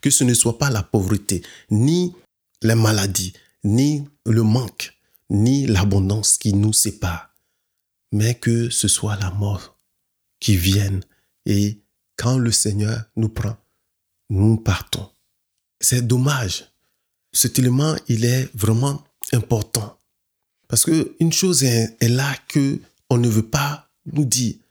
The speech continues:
Quand j'écoute souvent les gens qui parlent de réduire l'écart de pauvreté, ils ne parlent pas de ce qui est un des éléments qui envoie la pauvreté.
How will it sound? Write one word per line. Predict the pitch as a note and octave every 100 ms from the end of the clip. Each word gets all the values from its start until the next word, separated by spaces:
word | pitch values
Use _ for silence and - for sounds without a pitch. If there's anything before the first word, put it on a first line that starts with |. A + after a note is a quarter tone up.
| _ _ -
Quand | F3+ F3
j'écoute | C3 - D#3
souvent | - A#2+ C3+
les | C3+
gens | A#2 C#3+
qui | -
parlent | A2 D3 C3+ C3
de | G#2+ G#2+ - _
réduire | G#2 G#2 A#2 G2 A#2+ D3 C#3 C#3 _ _ -
l'écart | G2 A2 - C#3 C3 B2+
de | G2+ G#2
pauvreté, | G2+ A#2 G2 G2+ G2 C3 B2+ A2+ - - - -
ils | - C#3+
ne | D#3+
parlent | D#3 D#3+ -
pas | - F#3+ - - -
de | B2
ce | -
qui | D3+ - F#3 - - -
est | F#3 -
un | F3
des | C#3+ A#2 G2 A2+
éléments | C3+ C3 C#3 E3
qui | D#3+ C3+ D3+ D#3+ - _
envoie | B2+ A#2+ C#3
la | A#2+
pauvreté. | - - A#2+ G#2+ G#2+ - G2